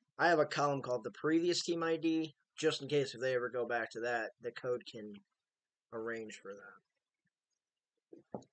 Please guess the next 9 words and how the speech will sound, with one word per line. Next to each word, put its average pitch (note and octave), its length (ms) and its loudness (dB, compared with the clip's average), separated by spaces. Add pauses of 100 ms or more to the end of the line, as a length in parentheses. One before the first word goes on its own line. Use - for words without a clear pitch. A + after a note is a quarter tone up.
(180)
So, C#3 380 -2 (1500)
gets D#3+ 200 0
all E3+ 120 6
the D#3 80 2
same D#3+ 280 4
information. C#3+ 720 0
So C3+ 180 -4
the A#2+ 80 -4
se-, D#3 320 6